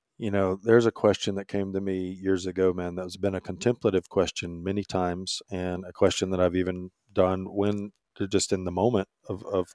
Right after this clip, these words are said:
things being triggered or me feeling like I didn't love myself or I shamed myself or I beat myself up. This question is anchored in my psyche. Um,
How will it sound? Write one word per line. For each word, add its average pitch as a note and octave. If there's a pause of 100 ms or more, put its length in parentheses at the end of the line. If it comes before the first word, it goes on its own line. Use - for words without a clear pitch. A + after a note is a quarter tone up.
things G2+
being F#2+
triggered G#2
or F#2
me G2
feeling G2+
like F#2
I G2
didn't A#2+
love G#2
myself F#2+
or F#2+
I F2+
shamed A#2
myself G2
or F#2+
I -
beat A2
myself G#2
up. C3+ (760)
This G2+
question G2+ (160)
is F2+
anchored A2
in F#2+
my F2+ (200)
psyche. A2 (140)
Um, F#2+